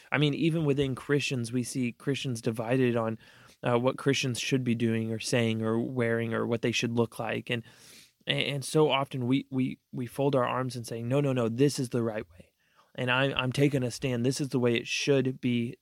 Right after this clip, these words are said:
done." But maybe we need to say, "Okay, God, what is it that, that you're doing? What is it that, that, that you want?" 'Cause when we, we turn to God and we,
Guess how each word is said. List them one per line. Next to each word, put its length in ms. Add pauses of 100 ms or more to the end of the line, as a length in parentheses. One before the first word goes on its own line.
done." 420 (1900)
But 120
maybe 240
we 260
need 220
to 80
say, 400 (100)
"Okay, 220
God, 240 (720)
what 180
is 120
it 140
that, 160 (140)
that 100
you're 240
doing? 300
What 200
is 160
it 120 (340)
that, 160
that, 160
that 180
you 320
want?" 380 (1400)
'Cause 140
when 140
we, 260
we 160
turn 300
to 60
God 280
and 140
we, 180